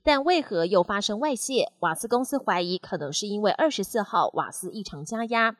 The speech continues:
间接造成民宅厨房瓦斯炉软管松脱，将深入调查厘清。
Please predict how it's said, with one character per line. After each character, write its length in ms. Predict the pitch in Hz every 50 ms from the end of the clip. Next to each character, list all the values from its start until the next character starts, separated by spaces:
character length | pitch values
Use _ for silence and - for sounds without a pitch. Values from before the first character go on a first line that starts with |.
| _ _ -
间 220 | - 381 392 359
接 140 | - 330 330
造 160 | - 339 311
成 160 | 302 - 247
民 120 | 208 202 208
宅 240 | 208 - 190 185 196
厨 220 | - - - 208
房 220 | 208 233 220 226
瓦 160 | 233 208 151 -
斯 160 | - 277 285
炉 200 | 269 233 196 -
软 220 | - 175 165 170 202
管 220 | 247 220 - -
松 180 | - 226 214 226
脱， 320 | 226 - 233 196 196 196 - -
将 220 | - 202 196 202
深 220 | - - 220 214
入 240 | 233 240 220 151 -
调 180 | - 240 226 170
查 240 | - - - 127 101
厘 140 | - -
清。 360 | - - - 151 151 151 147